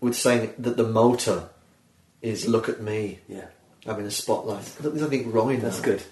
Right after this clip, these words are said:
Speaker 2: That's, I think that's, that's really interesting because I find that, like, you know, 'cause when you start to do, like, that self-deprecating thing can be a real vicious cycle, and you can start to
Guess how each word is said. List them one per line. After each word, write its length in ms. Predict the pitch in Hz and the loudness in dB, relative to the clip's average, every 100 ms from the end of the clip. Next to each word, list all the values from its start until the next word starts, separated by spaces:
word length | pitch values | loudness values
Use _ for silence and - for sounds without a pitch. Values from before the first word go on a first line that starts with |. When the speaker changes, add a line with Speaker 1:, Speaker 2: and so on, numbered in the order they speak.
| - | -4
Speaker 2:
That's, 240 | 131 - | -2 -2
I 80 | - | 2
think 140 | 160 | 4
that's, 160 | 143 139 | 6 4
that's 280 | 143 143 143 | 0 0 4
really 180 | 139 139 | 6 6
interesting 280 | 139 110 104 | 4 0 2
because 340 | 117 107 - - - - | 2 0 -4 -14 -20 -2
I 380 | 120 113 110 107 | 2 6 6 4
find 320 | - 120 110 | 0 2 4
that, 160 | 113 - - - - | 4 2 -6 -8 -8
like, 200 | - - - | -8 -6 -4
you 80 | 131 | -2
know, 380 | 104 107 104 117 | 0 -2 -6 0
'cause 340 | 113 107 - 120 | 2 2 -4 -2
when 140 | 131 | 0
you 100 | 135 | 2
start 240 | 123 120 - | 2 0 0
to 60 | - | -2
do, 280 | 107 95 87 | -2 -2 -6
like, 360 | - 117 110 | -6 -4 -2
that 220 | 117 107 | 2 2
self-deprecating 640 | - 123 - - - 107 104 | 2 -2 2 -2 0 -2 -2
thing 100 | 104 | -4
can 120 | 104 101 | -2 0
be 220 | 101 - - - - | -2 -4 -16 -20 -2
a 80 | 107 | 0
real 340 | 110 123 113 | 4 6 6
vicious 340 | 107 117 107 98 | 6 2 2 -2
cycle, 360 | 107 107 90 92 | 0 -2 0 0
and 100 | 107 | 0
you 80 | 110 | 0
can 140 | 110 | -2
start 300 | - 110 95 | 0 0 2
to 180 | - 98 | 0 -2